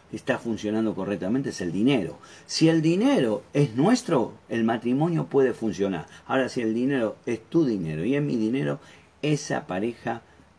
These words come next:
tarde o temprano va a terminar en conflictos. Queridos hermanos, vamos para adelante.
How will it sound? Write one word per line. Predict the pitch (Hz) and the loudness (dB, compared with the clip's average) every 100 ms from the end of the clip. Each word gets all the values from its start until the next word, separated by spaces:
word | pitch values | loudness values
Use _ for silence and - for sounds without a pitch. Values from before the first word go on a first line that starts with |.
| _ - | _ 0
tarde | 196 175 165 117 | 0 0 -2 -4
o | |
temprano | 101 92 87 117 120 117 101 80 101 | -4 -6 -6 -6 -6 -4 -6 -8 -6
va | 110 | -4
a | 110 | -4
terminar | - 98 85 90 98 95 | -6 -6 -6 -6 -6 -6
en | 85 | -6
conflictos. | 80 76 80 65 - - - - - - - - - - - - - - - - - - - - | -8 -10 -12 -14 -18 -20 -20 -20 -20 -20 -20 -20 -20 -20 -20 -20 -20 -20 -20 -20 -20 -20 -20 -4
Queridos | 104 123 143 127 | 2 4 4 2
hermanos, | 113 95 65 - - - - - - - - - - - - - - _ _ _ _ - - - | 0 -6 -6 -10 -14 -18 -18 -20 -20 -20 -20 -20 -20 -20 -20 -20 -20 _ _ _ _ -20 -20 -14
vamos | 101 120 127 110 | -4 0 0 -2
para | 104 92 | -2 -2
adelante. | 85 98 113 110 - 101 | -2 -2 -2 -2 -4 -8